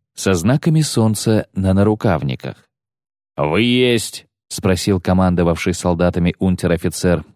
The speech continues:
похлопывая себя по лодыжке дубовой палкой. "Ведьмак по имени Геральт?" "Да", после недолгого раздумья ответил Геральт.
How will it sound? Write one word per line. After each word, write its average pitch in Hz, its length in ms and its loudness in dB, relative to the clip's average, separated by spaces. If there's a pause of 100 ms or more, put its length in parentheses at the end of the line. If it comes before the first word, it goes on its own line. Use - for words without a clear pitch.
похлопывая 82 680 0
себя 85 280 -2
по 80 100 -4
лодыжке 82 480 0
дубовой 80 380 0
палкой. 78 600 -2 (320)
"Ведьмак 98 640 0
по 101 100 2
имени 101 340 2
Геральт?" 123 580 0 (720)
"Да", 76 680 0 (500)
после 87 280 -2
недолгого 80 520 0
раздумья 131 580 2
ответил 107 460 0
Геральт. 110 440 -2